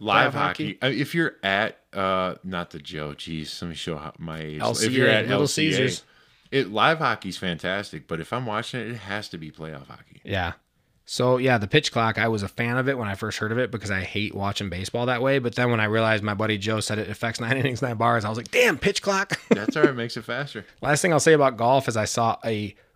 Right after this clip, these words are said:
Speaker 2: quote from Michael Jordan, 'cause we had talked about him as a goat and Tiger as a goat. It says, Michael Jordan's quote in two thousand four,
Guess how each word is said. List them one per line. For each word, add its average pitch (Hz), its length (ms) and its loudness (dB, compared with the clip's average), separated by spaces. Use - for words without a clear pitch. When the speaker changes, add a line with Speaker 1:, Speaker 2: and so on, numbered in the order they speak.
Speaker 2:
quote 170 440 4
from 120 160 -2
Michael 143 280 0
Jordan, 127 400 2
'cause 98 180 -6
we 104 180 0
had 110 100 -2
talked 107 220 0
about 87 140 -6
him 147 140 0
as 139 100 0
a 135 60 0
goat 131 200 2
and 104 80 -8
Tiger 117 240 2
as 104 120 0
a 92 60 -6
goat. 90 200 -6
It 90 100 -4
says, 98 260 -2
Michael 120 260 -2
Jordan's 127 320 0
quote 120 280 0
in 101 80 -6
two - 160 -6
thousand 117 320 -2
four, 92 340 -8